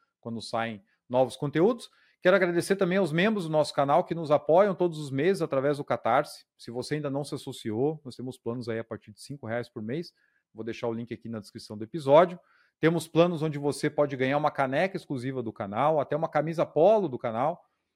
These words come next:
Então é muito bacana, a rede de apoiadores vem crescendo, a gente precisa disso pra que o canal continue aí no ar. Quero agradecer também ao Teams Ideas by Prosperi, que suporta também aqui o nosso canal, grande parceiro.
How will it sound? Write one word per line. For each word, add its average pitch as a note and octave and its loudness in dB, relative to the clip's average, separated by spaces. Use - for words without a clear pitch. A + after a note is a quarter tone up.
Então C3 -4
é C#3 0
muito D#3+ -6
bacana, D3+ 0
a A2 -2
rede B2+ -2
de C3 0
apoiadores B2 0
vem C3+ -4
crescendo, C3 -6
a B2 -6
gente A#2+ -12
precisa B2 -8
disso B2 -8
pra - -20
que - -18
o A#2+ -10
canal A2+ -8
continue A#2 -6
aí A2 -6
no C#3+ 0
ar. A2 2
Quero D#3 6
agradecer D#3 0
também D#3 0
ao D3+ 2
Teams D3+ -4
Ideas C#3 0
by C3+ 6
Prosperi, E3 4
que - -20
suporta B2+ 2
também B2+ -6
aqui B2 -8
o B2 -6
nosso A#2 -6
canal, C3 0
grande C3 -2
parceiro. E3+ -2